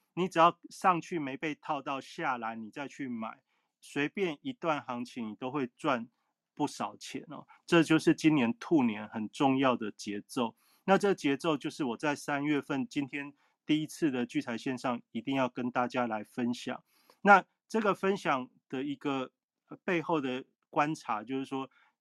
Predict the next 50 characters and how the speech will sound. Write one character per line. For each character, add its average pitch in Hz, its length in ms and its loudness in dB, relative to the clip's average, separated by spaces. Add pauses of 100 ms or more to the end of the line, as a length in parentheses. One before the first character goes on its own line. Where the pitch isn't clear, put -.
今 208 180 -2
年 151 160 4
这 175 120 -4
个 165 100 2
殖 135 300 -4
利 160 160 4
率， 147 420 0
尤 131 180 -2
其 135 200 -4
在 160 140 0
三 151 260 -2
月 147 160 2
份 135 260 -4
的 117 80 -4
时 - 160 -8
候， 123 160 0
非 143 260 -4
常 117 280 -6
的 117 200 -10
会 131 380 -2
吸 139 360 -2
引 117 220 0
市 143 220 -2
场 107 220 -8
的 107 120 -12
焦 120 300 -2
点。 - 240 -8 (500)
市 240 220 4
场 151 180 8
的 147 80 2
焦 165 300 2
点， 123 320 -4 (420)
殖 147 240 -2
利 190 200 -4
率 180 200 -4
这 170 160 -4
件 160 220 0
事 156 160 -6
情， 123 160 -4
它 151 220 0 (260)
特 180 180 -2
别 120 240 -2
是 139 380 -4 (180)
在 139 160 -4
讲 117 380 -10
这 139 100 -6
个 123 140 0
美 113 180 0
债 139 280 2
的， 113 200 -2